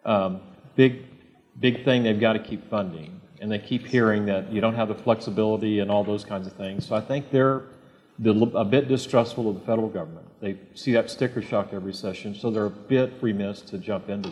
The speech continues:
this thing and expand Medicaid. But I think at, at some point, all their questions have got to be answered. Every state that's done a, Republican state that's done an alternative Medicaid expansion has a poison pill in it,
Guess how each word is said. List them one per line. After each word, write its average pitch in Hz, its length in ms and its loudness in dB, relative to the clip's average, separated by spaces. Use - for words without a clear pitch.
this 85 140 -18
thing 82 420 -14
and 90 80 -16
expand 92 420 -8
Medicaid. 95 460 -10
But 110 160 2
I 101 40 4
think 120 260 2
at, 98 160 -4
at 101 140 -10
some 120 200 -2
point, 110 300 2
all 104 160 6
their 95 220 -4
questions 110 500 0
have 90 180 -4
got 101 240 -4
to 98 40 -14
be 92 240 -6
answered. 95 380 -6
Every 131 220 4
state 135 300 0
that's 104 160 -10
done 113 200 0
a, 92 220 -4
Republican 127 480 4
state 113 300 0
that's 95 140 -10
done 113 180 4
an 101 100 -2
alternative 117 500 0
Medicaid 110 420 -2
expansion 98 560 -6
has 95 220 -8
a 95 40 -8
poison 101 420 2
pill 107 520 2
in 90 160 -8
it, 85 120 -12